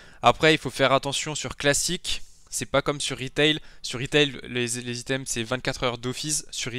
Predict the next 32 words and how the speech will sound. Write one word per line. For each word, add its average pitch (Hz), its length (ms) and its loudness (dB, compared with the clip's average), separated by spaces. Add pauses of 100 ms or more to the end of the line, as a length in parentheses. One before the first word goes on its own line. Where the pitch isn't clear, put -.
sur, 120 260 -6
euh, 113 200 -2
Classic, 127 360 -2
vous 123 120 -16
pouvez 127 100 -2
choisir 127 300 -2
entre 123 160 -8
huit 127 260 -6
heures, 139 180 2 (360)
douze 127 220 -6
heures 135 200 -2 (180)
et 127 120 -2
vingt-quatre 117 460 -4
heures. - 120 -16 (460)
Donc 120 100 -10
faites 135 180 -2
bien 156 160 2
attention, 156 480 0
si - 140 -4
vous 113 160 -12
prenez 127 280 -4
que - 120 -6
huit 127 260 -4
heures, 156 140 6
mettez-les, 131 560 -2
par 123 140 0
exemple, 127 320 -6
le 123 160 -4
matin 135 420 0
ou 135 80 -10
le 123 100 -8
soir, 143 400 4